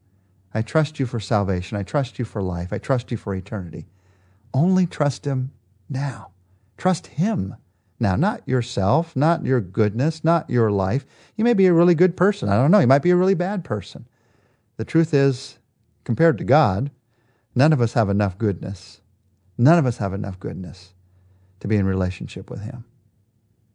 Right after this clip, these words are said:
But Jesus is willing to give us his goodness.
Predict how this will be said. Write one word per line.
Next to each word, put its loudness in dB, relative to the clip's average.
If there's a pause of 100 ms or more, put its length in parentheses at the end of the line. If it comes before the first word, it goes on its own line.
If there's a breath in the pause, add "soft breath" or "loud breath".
(340)
But -6
Jesus -4 (760)
is -6
willing 2
to -2
give 0
us -6
his -4
goodness. -16